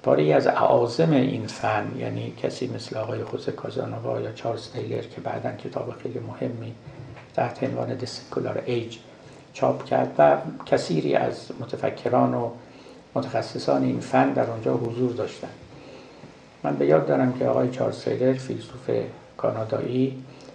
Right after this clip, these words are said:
و نویسندهٔ این کتاب مهم، اونجا در روز دوم بود، سوم بود، کی بود، برخاست و پیشنهادی کرد. گفت: "من پیشنهادم این است که دیگه ما واژهٔ سکولار رو به کار نبریم،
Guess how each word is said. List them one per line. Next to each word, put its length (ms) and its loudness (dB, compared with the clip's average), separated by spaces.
و 80 0
نویسندهٔ 600 -4
این 320 0
کتاب 400 -6
مهم، 540 -4
اونجا 420 4
در 140 2
روز 220 0
دوم 520 4
بود، 160 2
سوم 420 2
بود، 240 0
کی 120 0
بود، 300 -2
برخاست 520 0
و 320 4
پیشنهادی 600 0
کرد. 320 -4
گفت: 300 -2
"من 240 2
پیشنهادم 840 2
این 120 -6
است 280 -10
که 120 -10
دیگه 240 -4
ما 300 0
واژهٔ 460 -4
سکولار 720 0
رو 200 -2
به 140 -2
کار 300 2
نبریم، 460 2